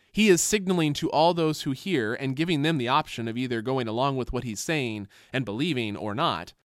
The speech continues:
that this woman is ready to be restored to the community, to become part of the people of Israel again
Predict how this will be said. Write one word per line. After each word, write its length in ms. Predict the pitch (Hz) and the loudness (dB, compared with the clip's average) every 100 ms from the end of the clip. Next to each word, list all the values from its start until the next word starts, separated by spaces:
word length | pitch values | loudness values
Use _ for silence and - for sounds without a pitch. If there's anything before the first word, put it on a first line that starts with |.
| - | -2
that 260 | 151 139 | -2 0
this 260 | 160 214 - | 0 0 0
woman 380 | 165 185 147 127 | 0 2 2 0
is 240 | 127 123 | -4 -4
ready 300 | 120 147 147 | -2 -2 -2
to 140 | 139 139 | -4 -6
be 140 | 135 | -4
restored 760 | 120 120 - - 139 143 143 139 - | -4 -4 -4 -2 0 0 -2 -6 -12
to 480 | - 120 110 107 123 - | -4 -2 -2 -4 -10 -12
the 80 | 110 | -10
community, 640 | 117 110 95 78 55 - _ - | -8 -6 -6 -10 -18 -20 _ -6
to 80 | 143 | -4
become 400 | 139 180 175 147 | -2 0 0 0
part 380 | - 165 160 | -2 0 0
of 100 | 143 | -2
the 80 | 139 | -8
people 320 | - 135 139 | -6 -6 -4
of 100 | 120 | -2
Israel 380 | 127 127 127 113 | -2 -2 -2 -4
again 380 | 101 131 127 | -4 -6 -6